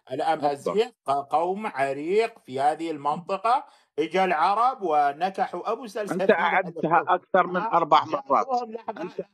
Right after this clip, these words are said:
Speaker 1: جابوهم،
Speaker 2: أنت
Speaker 1: جابوهم.
Speaker 2: أعدت الجملة
Speaker 1: لحظة،
Speaker 2: أكثر من
Speaker 1: لحظة،
Speaker 2: أربع
Speaker 1: لحظة،
Speaker 2: مرات
Speaker 1: لحظة.
Speaker 2: بصيغات مختلفة.
Speaker 1: عفوا، جز-، سيف، أنتوا مش عرب،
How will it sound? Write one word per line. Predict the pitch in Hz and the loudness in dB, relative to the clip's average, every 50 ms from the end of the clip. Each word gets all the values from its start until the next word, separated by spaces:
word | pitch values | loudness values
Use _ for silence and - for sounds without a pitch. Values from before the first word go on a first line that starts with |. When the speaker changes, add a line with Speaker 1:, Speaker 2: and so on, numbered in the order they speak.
| _ 185 185 _ _ _ | _ -20 _ _ _ _
Speaker 1:
جابوهم، | 170 185 190 196 180 180 226 247 220 220 240 262 269 _ - | -14 -10 -8 -6 -2 0 2 2 2 2 0 -2 -4 _ -16
Speaker 2:
أنت | - 190 | -12 -10
Speaker 1:
جابوهم. | 202 175 175 - 185 - - - _ _ - | -10 -10 -10 -12 -20 -20 -20 -20 _ _ -14
Speaker 2:
أعدت | 202 196 180 202 - - 196 | -6 -2 -2 -2 0 0 -2
الجملة | 190 170 156 196 214 208 196 | 0 2 2 2 2 2 2
Speaker 1:
لحظة، | 196 175 151 202 220 | 2 2 2 2 0
Speaker 2:
أكثر | 214 - 196 | 2 0 0
من | 190 | 2
Speaker 1:
لحظة، | 202 190 180 185 | 2 2 2 2
Speaker 2:
أربع | 185 170 160 | 2 0 0
Speaker 1:
لحظة، | 151 180 | 0 0
Speaker 2:
مرات | 175 175 175 165 180 185 208 202 | 0 0 0 2 2 2 0 0
Speaker 1:
لحظة. | - 160 143 | -2 -10 -10
Speaker 2:
بصيغات | 135 - - 190 185 160 190 190 - 190 | -6 -4 -4 -2 0 2 2 2 2 2
مختلفة. | 180 170 - - - 180 175 160 - - | -2 -2 0 2 2 2 2 2 0 -2
Speaker 1:
عفوا، | 101 - 196 202 _ _ _ - | -2 -2 -4 -8 _ _ _ -18
جز-، | 139 147 - - 127 - - 131 | -18 -18 -18 -18 -18 -18 -18 -18
سيف، | 131 - - 113 202 - 135 135 135 _ _ 101 110 - _ - | -12 -6 -4 -2 0 2 0 0 0 _ _ -20 -20 -20 _ -8
أنتوا | 175 220 233 202 190 233 226 | -6 -6 -6 -6 -8 -10 -8
مش | 214 233 208 202 | -6 -6 -6 -2
عرب، | 208 214 220 202 165 120 104 - | 0 2 2 2 2 0 -2 -4